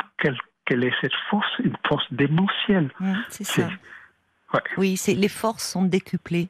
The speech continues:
Speaker 1: Oui,
Speaker 2: dans,
Speaker 1: oui,
Speaker 2: dans
Speaker 1: oui,
Speaker 2: les
Speaker 1: oui.
Speaker 2: crises. Et c'est vrai que c'est spectaculaire et,
Speaker 1: Ah
Speaker 2: et,
Speaker 1: oui,
Speaker 2: et
Speaker 1: ah oui.
Speaker 2: très, et, et, et terriblement perturbant pour vous. Vous avez quel âge, vous, Anil ?
Speaker 1: Moi,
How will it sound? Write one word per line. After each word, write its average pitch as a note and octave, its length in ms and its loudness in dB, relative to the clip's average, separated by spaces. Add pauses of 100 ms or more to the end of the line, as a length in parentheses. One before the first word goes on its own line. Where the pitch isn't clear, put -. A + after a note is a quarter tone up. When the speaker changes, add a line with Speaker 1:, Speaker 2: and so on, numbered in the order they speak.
(680)
Speaker 1:
Oui, B2+ 140 6
Speaker 2:
dans, D#3+ 240 0
Speaker 1:
oui, D3+ 60 0
Speaker 2:
dans - 140 2
Speaker 1:
oui, - 60 4
Speaker 2:
les D3+ 60 2
Speaker 1:
oui. - 80 -2
Speaker 2:
crises. E3+ 380 0
Et E3+ 80 4
c'est F#3+ 160 2
vrai F#3+ 200 0
que - 80 -8
c'est F3+ 160 -2
spectaculaire G3 960 2
et, E3+ 220 0 (420)
Speaker 1:
Ah - 100 4
Speaker 2:
et, - 40 6
Speaker 1:
oui, C4 160 4
Speaker 2:
et - 20 2
Speaker 1:
ah - 0 -
oui. - 100 0
Speaker 2:
très, A3 220 0
et, G3 460 2 (100)
et, A#3 760 -2
et G#3+ 40 0 (120)
terriblement G3+ 580 4
perturbant F3 600 0
pour F#3 180 -2
vous. A#3 140 0
Vous D4 220 2
avez G#3+ 200 2
quel F#3+ 260 0
âge, G3+ 360 0
vous, F3+ 140 -2
Anil ? F3+ 560 2 (680)
Speaker 1:
Moi, C#3 200 4